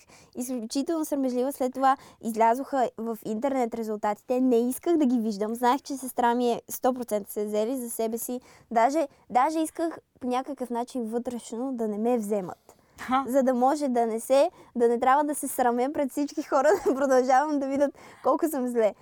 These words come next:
Speaker 1: Да, та, положението беше много драматично. И всъщност, кът-, като започнах да се занимавам и като започнах да ходя на студия, нещата започнаха по някакъв,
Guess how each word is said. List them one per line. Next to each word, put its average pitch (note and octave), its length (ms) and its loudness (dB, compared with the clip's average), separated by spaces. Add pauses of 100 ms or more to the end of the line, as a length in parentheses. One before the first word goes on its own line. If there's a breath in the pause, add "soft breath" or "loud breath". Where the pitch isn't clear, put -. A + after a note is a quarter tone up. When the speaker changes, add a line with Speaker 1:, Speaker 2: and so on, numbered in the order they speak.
(140 soft breath)
Speaker 1:
Да, A3 200 4
та, A3+ 220 -4 (100)
положението B3+ 460 0
беше C4 260 2
много B3 300 0 (140)
драматично. A3+ 840 -4 (720 loud breath)
И D#4+ 100 2
всъщност, D#4+ 640 -6 (680)
кът-, - 140 -8 (320)
като A#3 220 -8
започнах B3+ 460 -2
да C#4+ 100 -2
се - 120 -8
занимавам A3 540 -2
и B3 40 -6
като A3+ 160 -8
започнах A3 400 -6
да C4+ 80 -6
ходя A3 380 0 (340 loud breath)
на G3+ 140 -8
студия, G#3+ 640 -2 (140)
нещата A3+ 400 -2
започнаха B3 720 -6 (120)
по A3+ 100 -12
някакъв, G#3+ 320 -10